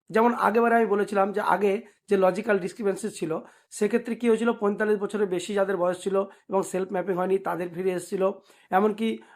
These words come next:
আহ, পিতা পুত্রের বয়স পনেরোর নিচে যেগুলো ছিল, সেগুলো ব্যাক করেছিল। এবারে কিন্তু সেটা হয়নি, সেগুলো কিন্তু বাদ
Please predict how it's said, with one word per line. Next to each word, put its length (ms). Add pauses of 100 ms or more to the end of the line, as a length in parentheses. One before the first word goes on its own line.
(100)
আহ, 180
পিতা 240
পুত্রের 400
বয়স 240 (240)
পনেরোর 340 (100)
নিচে 280
যেগুলো 260
ছিল, 240
সেগুলো 340
ব্যাক 200
করেছিল। 280 (380)
এবারে 360
কিন্তু 160
সেটা 320
হয়নি, 220 (400)
সেগুলো 420
কিন্তু 240 (420)
বাদ 180